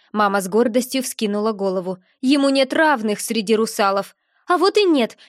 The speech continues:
никакой он мне не жених. Я уже отказала ему два раза, откажу и в третий». «Ты не посмеешь». Мама и осмелевшая Лейла, ухватившаяся за ту самую надежду, о которой столько мечтала, не на шутку сцепились взглядами.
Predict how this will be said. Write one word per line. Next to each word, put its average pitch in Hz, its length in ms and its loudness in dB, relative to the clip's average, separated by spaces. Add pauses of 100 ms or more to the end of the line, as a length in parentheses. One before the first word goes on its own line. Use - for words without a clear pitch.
никакой 330 460 2
он 294 100 4
мне 285 180 2
не 311 140 4
жених. 285 420 2 (140)
Я 320 200 4
уже 302 180 2
отказала 294 520 2
ему 254 300 2
два 247 200 0
раза, 240 300 0
откажу 285 460 0
и 339 80 4
в - 80 -4
третий». 226 520 -2 (300)
«Ты 220 160 2
не 214 160 2
посмеешь». 226 840 -2 (360)
Мама 311 340 4
и 269 160 -2
осмелевшая 254 720 0
Лейла, 277 380 2 (200)
ухватившаяся 269 840 0
за 254 160 2
ту 262 160 -6
самую 233 440 -2
надежду, 226 580 0 (180)
о 226 100 -2
которой 247 320 0
столько 254 420 -2
мечтала, 226 600 -2 (200)
не 294 100 2
на 285 140 4
шутку 277 380 -4
сцепились 254 540 -2
взглядами. 220 720 -2